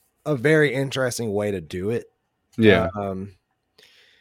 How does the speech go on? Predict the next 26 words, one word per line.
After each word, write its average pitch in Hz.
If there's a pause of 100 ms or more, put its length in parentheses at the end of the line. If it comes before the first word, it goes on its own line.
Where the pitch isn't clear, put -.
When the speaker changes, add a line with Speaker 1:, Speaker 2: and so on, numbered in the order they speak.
(1000)
Speaker 1:
at 143
that 175
point, 165
what, 156
how 165
much, 208
what, 147
was 147
it 160
ever 185
revealed 147
at 147
how 143
much 139
that 131
cost? 107
Like 113
the 107
P 127
S 120
four 123
Deluxe 107
Edition, 131
was 113
it -
seventy? 151